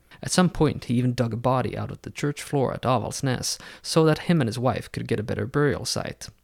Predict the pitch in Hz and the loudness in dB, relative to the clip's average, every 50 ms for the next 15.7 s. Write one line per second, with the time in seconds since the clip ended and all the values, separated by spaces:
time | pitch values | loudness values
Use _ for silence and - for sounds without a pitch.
0 | _ _ _ _ _ _ _ _ 135 - - - 143 117 110 - - 110 - 147 | _ _ _ _ _ _ _ _ -2 0 2 2 2 2 0 -4 -6 0 2 2
1 | 160 151 113 82 82 - - - - - 110 107 - 95 98 95 - 123 - - | 2 2 0 -2 -4 -6 -6 -6 -4 -2 -2 -2 -2 -4 -6 -6 -8 -8 -6 -4
2 | 120 117 101 120 127 - 92 87 - - - - - 92 - - - 120 123 135 | -4 -2 -4 -4 -6 -6 -6 -4 -4 -6 -6 -6 -6 -6 -6 -6 -2 0 2 2
3 | 123 - 73 - - - _ _ _ _ _ - - 104 - - 117 123 98 82 | 2 0 -4 -8 -10 -14 _ _ _ _ _ -14 -10 -8 -2 0 0 0 0 -2
4 | 82 - _ _ _ _ _ _ - 123 110 - - 120 107 104 - - - - | -8 -10 _ _ _ _ _ _ -6 -6 -2 0 0 2 2 0 -2 -4 -4 -4
5 | - - 151 147 147 120 - - 113 - - 120 117 110 110 110 - - - - | 0 0 0 0 0 -2 -2 -4 -8 -6 -4 -2 -2 -2 -2 -6 -6 -10 -4 -2
6 | 196 185 - - - - - 131 - 113 117 107 117 113 104 127 131 123 127 127 | -2 -2 -2 -4 -10 -8 -8 -6 -6 -4 -4 -2 -2 -4 -2 0 0 0 0 0
7 | - - - - - - - - - - - - - - _ _ - - 120 120 | -2 -4 -6 -6 -6 -4 -4 -4 -4 -6 -6 -8 -14 -20 _ _ -6 -4 -4 -4
8 | - - - 156 135 - - - 120 - - - - - - 107 - - 123 127 | 0 0 0 0 2 0 -4 -6 -6 -6 -8 -6 -4 -4 -4 -2 -2 -4 -4 -4
9 | 127 - - - - - - - _ _ _ _ _ _ _ - 127 - - 156 | -4 -8 -12 -14 -18 -20 -20 -20 _ _ _ _ _ _ _ -4 -4 2 4 6
10 | 175 180 147 113 123 123 120 117 123 - - - - 95 117 143 156 127 104 - | 6 6 6 4 4 2 2 2 0 -4 -6 -6 -6 0 2 2 2 2 0 -4
11 | - 123 - _ _ _ _ - _ _ _ _ - 156 175 180 175 - - 165 | -6 -8 -12 _ _ _ _ -20 _ _ _ _ 2 4 4 4 4 2 2 2
12 | 165 160 - 135 123 110 117 120 117 - - 90 - - - - 113 - - 127 | 2 2 0 -2 -2 0 0 0 0 -2 -4 -6 -8 -10 -8 -6 -4 2 4 4
13 | 135 131 131 139 131 127 123 113 117 101 104 - - - 175 175 165 151 131 113 | 4 4 4 2 2 2 2 0 -2 -4 -4 -4 0 0 2 2 2 2 0 -2
14 | 110 - - 147 165 160 123 - - - 87 85 90 92 90 - - 120 117 117 | -2 0 2 4 4 4 2 0 -2 -4 -6 -6 -6 -6 -8 -6 -4 -2 -2 -2
15 | 90 107 117 - 123 117 135 127 - - - - - | -2 -2 -2 -4 -2 -2 -2 -4 -4 -8 -14 -16 -16